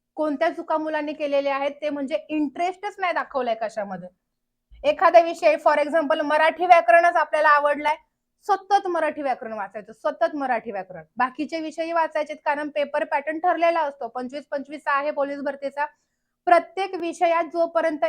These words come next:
इंटरेस्ट दाखवत नाही, तोपर्यंत तुम्ही ॲव्हरेजच्या वरती प्रत्येक विषयामध्ये अजिबातच येणार नाहीये.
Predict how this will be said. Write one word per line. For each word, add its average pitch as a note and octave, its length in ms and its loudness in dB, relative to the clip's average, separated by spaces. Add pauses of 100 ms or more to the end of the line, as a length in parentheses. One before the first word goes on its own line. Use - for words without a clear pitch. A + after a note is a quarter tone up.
इंटरेस्ट D4+ 500 -4
दाखवत C#4 420 -4
नाही, C4+ 360 -4 (440)
तोपर्यंत D#4 580 2 (100)
तुम्ही D4+ 280 -4
ॲव्हरेजच्या D4 520 0
वरती C#4 360 -2
प्रत्येक C#4 480 -2
विषयामध्ये C4+ 500 -4
अजिबातच B3 580 -4
येणार G#3 260 -12
नाहीये. F3 300 -20